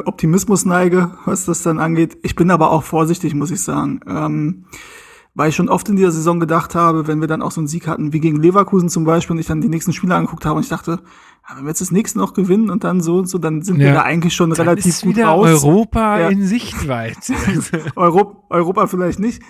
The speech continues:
Speaker 1: Bei Union habe ich noch lange gerechnet, <laughs> ob wir die noch abfangen können. Das hat sich aber dann auch erledigt.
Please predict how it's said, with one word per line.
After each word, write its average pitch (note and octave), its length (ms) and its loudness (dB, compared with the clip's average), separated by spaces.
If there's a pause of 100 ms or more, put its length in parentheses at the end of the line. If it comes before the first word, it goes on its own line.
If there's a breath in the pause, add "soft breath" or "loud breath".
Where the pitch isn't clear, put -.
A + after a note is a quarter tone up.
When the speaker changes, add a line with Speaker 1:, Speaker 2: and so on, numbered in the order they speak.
(140 loud breath)
Speaker 1:
Bei E3+ 120 0
Union G3+ 340 4
habe C#4 140 0
ich D4 80 -2
noch - 140 2
lange G#3 260 2
gerechnet, F#3+ 480 0
<laughs> - 0 -
ob - 200 -2
wir A#3 80 4
die - 180 2
noch G#3+ 180 4
abfangen G#3 420 0
können. G3+ 220 -4
Das F#3 140 -4
hat F#3+ 140 -8
sich - 140 -6
aber E3+ 140 -2
dann D3 240 -6
auch D3 160 -2
erledigt. F#3+ 600 -2